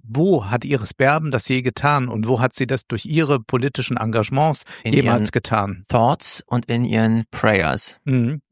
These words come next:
Speaker 1: Ja, aber nachträglich, äh, dargereicht. Und das finde ich wirklich
Speaker 2: Ja.
Speaker 1: fatal.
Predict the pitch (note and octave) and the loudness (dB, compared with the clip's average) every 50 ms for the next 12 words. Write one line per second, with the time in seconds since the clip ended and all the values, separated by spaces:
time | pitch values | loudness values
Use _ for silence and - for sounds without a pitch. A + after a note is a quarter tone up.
0 | - D#3+ C3 B2+ A#2 - - - B2+ G#2+ A2 A2 A2+ A2+ A#2+ C3+ C#3+ - - - | -6 0 0 2 2 0 -2 -4 -2 0 0 0 0 2 2 2 2 0 -2 0
1 | D#3+ C#3+ - - C#3+ C#3 B2+ - - C#3+ B2+ B2 A#2 C3 B2+ C#3 C#3 A2 F#2+ F2 | 0 0 0 0 -2 -2 -2 -2 -6 -6 -6 -2 2 2 2 2 2 0 -2 -2
2 | E2+ E2+ E2 - - - - - - - - - - B2 A#2+ C#3+ C3+ - - E3 | -2 -4 -4 -6 -10 -16 -20 -20 -20 -20 -16 -8 -4 0 0 0 0 0 -2 -2
3 | D3 C#3+ C#3 B2 - C3+ C3+ - A#2 G#2+ - - - A2 - - - G2+ A2 C3 | 0 0 -2 -2 -2 -2 0 0 0 -2 -2 -2 -4 -4 -4 0 0 0 2 2
4 | E3+ G#3+ | 0 -2